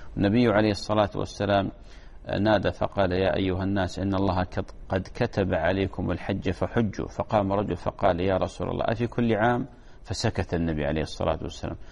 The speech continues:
فقال: "أفي كل عام؟" فسكت النبي صلى الله عليه وسلم، فقال: "أفي كل عام؟" فسكت النبي صلى الله عليه وسلم، ثم قال: "ذروني ما تركتكم،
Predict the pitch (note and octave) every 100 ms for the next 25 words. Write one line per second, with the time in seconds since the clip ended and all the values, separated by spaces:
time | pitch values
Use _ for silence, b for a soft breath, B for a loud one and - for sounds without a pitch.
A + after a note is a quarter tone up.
0 | B - - A#2+ A2+ A2 A#2 A2+ A#2+ A2+
1 | G#2+ A#2 A#2 A#2 B B B - - B2+
2 | - - F#2 F2 E2 D#2+ D#2+ E2+ E2+ D2+
3 | - E2 E2 B B B - G#2+ B2 A#2
4 | A2 A#2 - A#2+ A2 G#2 A#2 A#2+ - B
5 | B - - - C#3 - - F#2 F2+ F#2
6 | - A2 A2+ - A#2 A2 A2+ B2+ D3+ B2+
7 | G#2 F#2 F#2 F#2 - - -